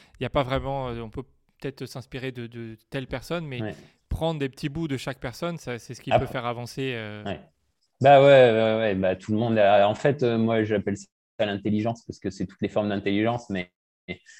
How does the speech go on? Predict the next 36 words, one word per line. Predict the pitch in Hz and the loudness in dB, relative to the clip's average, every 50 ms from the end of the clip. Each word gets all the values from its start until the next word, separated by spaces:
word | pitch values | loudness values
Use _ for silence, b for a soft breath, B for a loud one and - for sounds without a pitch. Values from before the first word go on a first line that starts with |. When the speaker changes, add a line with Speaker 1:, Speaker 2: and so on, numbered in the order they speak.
| B B _ | B B _
Speaker 2:
y | 95 | -2
a | 92 | 0
des, | 92 95 92 90 92 | 0 0 -2 -4 -6
tellement, | - 95 95 95 95 92 95 92 | -8 -6 -6 -4 -6 -6 -8 -6
voilà, | 92 98 104 101 | -4 -4 -4 -2
l'intelligence | 98 92 95 - 90 87 92 87 - - | -4 -6 -6 -6 -6 -6 -6 -8 -10 -8
sociale, | - 92 - - - 107 107 104 98 98 | -10 -10 -10 -4 0 0 2 2 0 -4
l'intelligence, | 98 92 92 95 90 92 92 98 95 98 - | -6 -6 -6 -4 -4 -4 -4 -6 -8 -10 -12
en | 92 - | -14 -8
fait, | - 92 - - 85 | -8 -10 -8 -8 -8
de | 87 87 85 87 | -8 -6 -6 -6
l'entraînement, | 85 87 92 - - 95 92 92 101 104 107 | -6 -8 -8 -8 -10 -8 -8 -6 -6 -6 -6
de | 104 95 | -6 -6
la | 87 87 | -8 -8
course, | - _ _ 107 101 - | -8 _ _ -6 -6 -4
de | 104 92 | -6 -8
la | 90 | -6
performance, | - - 90 - _ 90 90 85 92 98 101 101 95 98 _ | -6 -8 -10 -8 _ -10 -10 -8 -8 -8 -8 -8 -8 -10 _
euh, | 92 87 90 _ B B B B B B B B B B B B B _ _ | -16 -16 -16 _ B B B B B B B B B B B B B _ _
l'intelligence | - 92 90 87 - - 95 92 95 95 92 92 - | -12 -10 -10 -10 -8 -6 -4 -4 -2 -4 -4 -6 -6
nutritionnelle, | - 92 92 92 104 95 90 - - 98 92 95 95 98 98 98 92 85 | -6 -6 -4 -4 -4 -6 -6 -6 -6 -4 -4 -2 -2 -2 -2 -2 -4 -6
euh, | 85 80 85 85 92 95 | -6 -8 -10 -10 -12 -14
je | - - - - | -16 -18 -20 -14
trouve | - - 104 - | -12 -12 -12 -6
que, | - 110 98 92 90 90 90 90 | -4 -2 -2 -2 -2 -4 -6 -6
et | 90 87 87 90 | -6 -6 -6 -4
voilà, | 90 101 113 131 131 110 | -2 0 2 2 2 0
et | 92 | -2
en | 85 87 | -8 -10
fait, | - - - - - 85 87 | -12 -16 -16 -14 -14 -14 -14
c'est, | - _ - - - | -12 _ -16 -16 -16
c'est | _ - - 78 | _ -14 -12 -8
vrai | 87 95 98 95 | -6 -8 -8 -8
que | - 90 87 85 85 | -8 -8 -10 -10 -10
c'est, | - _ 95 90 82 80 82 98 _ _ _ _ b b b b b b b b _ _ _ - | -16 _ -16 -16 -16 -16 -18 -20 _ _ _ _ b b b b b b b b _ _ _ -10
ouais. | 92 82 - - | -10 -10 -12 -16